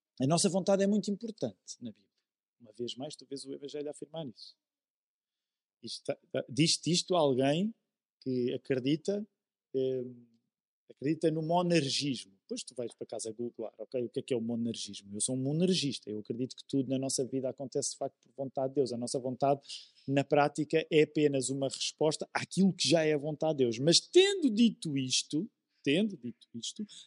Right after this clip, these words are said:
a Bíblia ensina-me de que o uso da minha vontade é importante.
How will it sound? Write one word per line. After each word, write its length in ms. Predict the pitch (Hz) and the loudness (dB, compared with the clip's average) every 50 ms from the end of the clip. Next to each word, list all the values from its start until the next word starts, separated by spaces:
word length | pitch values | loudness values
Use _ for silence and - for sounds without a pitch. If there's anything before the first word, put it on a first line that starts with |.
| - | -2
a 100 | - 131 | 0 0
Bíblia 380 | 123 110 123 127 110 123 135 151 | 0 2 0 -2 2 2 4 4
ensina-me 720 | 190 214 202 - - - - 170 170 160 160 170 190 202 | 4 4 4 2 2 2 2 0 0 0 0 2 2 2
de 140 | 190 147 147 | 2 0 -2
que 160 | 139 - 151 | -2 -2 -2
o 80 | 151 175 | 0 2
uso 200 | 208 220 175 - | 2 2 2 0
da 80 | - 147 | -2 -4
minha 160 | 143 147 139 | -4 -4 -6
vontade 380 | 143 165 156 - 180 185 175 | -6 -8 -10 -8 -10 -8 -8
é 40 | 190 | -8
importante. 460 | 196 202 - 214 196 _ - 180 143 | -8 -8 -10 -14 -18 _ -14 -16 -16